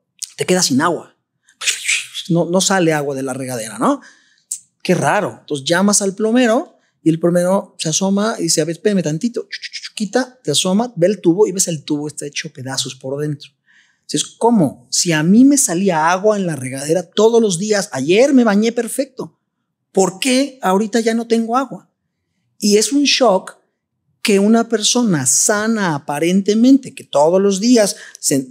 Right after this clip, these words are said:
caminaba y hacía su vida normal, de repente un día, pum, tenga un, un, una interrupción brusca de la circulación del corazón. Y es el mismo fenómeno, ¿no? Es un poco de sarro que se acabó de tapar por una bola de pelos.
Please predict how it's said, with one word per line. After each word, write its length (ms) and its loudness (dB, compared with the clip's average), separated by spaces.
caminaba 560 0
y 120 -12
hacía 240 -4
su 140 -2
vida 200 0
normal, 380 2
de 80 -8
repente 320 -4
un 180 -2
día, 300 -2
pum, 280 4
tenga 220 -2
un, 180 -8
un, 300 -8
una 100 2
interrupción 600 2
brusca 500 2
de 80 2
la 260 0
circulación 600 0
del 100 0
corazón. 500 0
Y 80 -6
es 60 0
el 100 4
mismo 180 6
fenómeno, 480 0
¿no? 140 -4
Es 80 0
un 120 -2
poco 220 0
de 60 0
sarro 640 0
que 100 -2
se 140 0
acabó 360 2
de 100 2
tapar 360 -2
por 100 -2
una 140 -2
bola 160 0
de 120 0
pelos. 560 -8